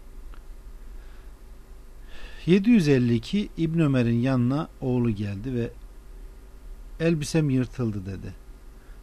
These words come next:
Bunun üzerine İbn Ömer, "Onu sök, önünü arkasına çevir. Allah'ın kendilerine verdiği rızkı karınlarına ve sırtlarına ayıranlardan olmaktan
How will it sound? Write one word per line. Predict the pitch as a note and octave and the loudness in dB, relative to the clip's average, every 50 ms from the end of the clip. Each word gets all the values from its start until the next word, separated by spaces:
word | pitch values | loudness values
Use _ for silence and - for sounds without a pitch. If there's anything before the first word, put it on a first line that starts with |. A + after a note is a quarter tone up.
| - - - | -16 -6 0
Bunun | F3+ G3+ G#3+ | 4 6 6
üzerine | F#3+ D#3 C#3+ C3+ B2 B2+ B2 | 6 6 6 6 6 6 6
İbn | A#2+ A2+ A2 A2+ | 4 4 4 4
Ömer, | A2+ A2 A#2 C3+ D#3 D#3+ - - | 4 4 4 2 0 -2 -4 -4
"Onu | C#3+ C3+ C3+ C#3 | -4 -2 -2 -2
sök, | B2+ - - E3+ F#3 G3 - - - - - - - - - - | -2 -2 -2 0 -2 -2 -2 -8 -14 -14 -14 -16 -16 -12 -4 -2
önünü | D3+ D3 D3 C3+ C3 C3+ D#3 E3+ - - - - - | 0 2 4 4 2 2 0 -2 -4 -10 -14 -12 -8
arkasına | - C#3+ C#3 - - C#3 A#2 - C3+ C3 B2 | -6 -6 -4 -4 -4 -6 -4 -2 -2 -2 -2
çevir. | A#2 - - G#2+ G2 F#2+ F#2+ - - - - - - - - - - - - - - - - - | -2 -4 -6 -6 -6 -8 -8 -10 -12 -12 -14 -14 -16 -16 -16 -16 -16 -16 -16 -16 -16 -16 -8 -4
Allah'ın | C3 C#3 D3 D#3 D#3+ D#3+ F3 G3+ G#3+ A3 A#3 - - - - - - - | -2 0 2 4 4 4 4 2 2 0 -2 -4 -12 -16 -16 -16 -10 -6
kendilerine | - D#3 D3 D3 C#3+ D3 D3 D3 D3+ D#3+ E3 D#3+ | -2 0 0 0 2 2 2 2 4 4 2 2
verdiği | C#3+ C3+ B2+ B2 A2+ G#2+ A#2 A2 | 2 2 2 2 0 0 0 0
rızkı | A2 A#2+ A2+ - - - - F3 F#3+ A3+ - - - - - - - - - - | 0 0 -2 -2 -4 -4 -2 -2 -2 -2 -6 -12 -18 -16 -16 -16 -14 -14 -14 -12
karınlarına | - - D3 C#3 C3+ C#3+ D3 C#3+ C#3+ C#3 C#3 D3 E3 F3 D#3+ C3+ | -6 -2 0 0 2 2 2 4 4 4 4 4 2 2 2 2
ve | A#2+ A#2 | 0 -2
sırtlarına | - - - C#3 B2+ - - C#3 B2+ B2 A#2+ A#2+ | -2 -2 -4 -4 -4 -4 -4 -2 0 0 0 -2
ayıranlardan | C3 - C#3 C3+ B2+ B2+ B2 A#2+ A#2+ A#2+ A#2 A2+ G#2 A2+ A2+ - - C#3 | -2 -4 -4 -2 -2 0 0 0 0 0 -2 -2 -2 -4 -6 -6 -6 -4
olmaktan | C#3+ C3+ B2 A#2 A2 A2 - - - C#3 C#3+ D3+ | -4 -2 0 0 -2 -2 -6 -8 -8 -8 -8 -8